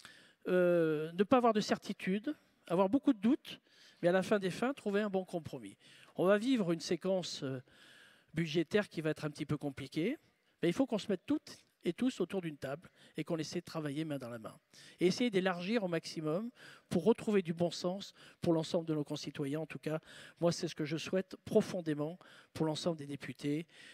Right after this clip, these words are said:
qui bossent. On a vraiment des groupes, euh, un groupe de bosseurs. Et moi, je suis très, très fier de ce groupe à l'Assemblée nationale.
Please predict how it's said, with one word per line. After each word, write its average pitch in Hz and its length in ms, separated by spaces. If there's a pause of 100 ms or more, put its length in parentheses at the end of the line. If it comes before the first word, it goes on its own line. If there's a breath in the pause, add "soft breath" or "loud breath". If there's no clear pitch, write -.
(240 loud breath)
qui 214 100
bossent. 165 480 (180)
On 143 120
a 160 80
vraiment 180 300
des 147 100
groupes, 143 400
euh, 127 320 (120)
un 147 100
groupe 151 220
de 139 100
bosseurs. 151 580 (420 loud breath)
Et 147 80
moi, 160 140
je 156 140
suis - 180
très, - 180
très 156 200
fier 156 200
de 143 100
ce - 120
groupe 143 440 (140)
à 143 60
l'Assemblée 135 380
nationale. - 420